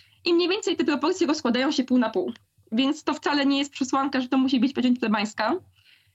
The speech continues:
Jeżeli jest ona drobna i jest właśnie, em, ostro owalna, to jest to jakaś przesłanka, ale to trzeba i tak dalej zbadać, bo równie dobrze to może być pieczęć jakiegoś opata. Jeżeli jest pieczęć okrągła z jakimś herbem,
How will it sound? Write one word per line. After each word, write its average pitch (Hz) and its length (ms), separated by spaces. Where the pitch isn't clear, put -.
Jeżeli 294 300
jest 349 140
ona 285 160
drobna 294 420
i 233 100
jest 277 220
właśnie, 240 600
em, 202 720
ostro 277 280
owalna, 247 460
to 302 80
jest 339 140
to 311 60
jakaś 277 160
przesłanka, 247 680
ale 247 720
to 247 80
trzeba 254 280
i 262 40
tak 254 200
dalej 226 220
zbadać, 196 360
bo 202 120
równie 269 220
dobrze 247 260
to 240 80
może 233 220
być 220 200
pieczęć 240 320
jakiegoś 220 320
opata. 220 580
Jeżeli 262 220
jest 269 140
pieczęć 254 280
okrągła 240 840
z 226 60
jakimś 247 280
herbem, 226 480